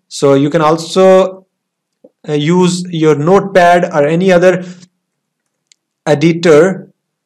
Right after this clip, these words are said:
where you can copy and paste all those tags. So currently you can see that I have pasted all those tags here, and,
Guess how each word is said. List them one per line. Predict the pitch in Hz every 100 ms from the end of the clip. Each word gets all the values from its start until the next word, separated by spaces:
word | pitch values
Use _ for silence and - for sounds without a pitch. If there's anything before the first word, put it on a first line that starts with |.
| _
where | 135 156 170
you | 170
can | 185 180 180 -
copy | 160 156 202 190
and | 175 175
paste | 180 190 185
all | 147
those | 147 147
tags. | 147 156 160
So | - 175
currently | 170 185 190 196
you |
can | 190 180
see | 202 190
that | 165 160
I | 160
have | 156 170 165
pasted | 151 147 170 165
all | 143 151 175
those | 165 170 165
tags | 147 147 147
here, | 180 196 196 196 196 - _ _ _ _ _ _ -
and, | 143 139 139 135 135 135 131 131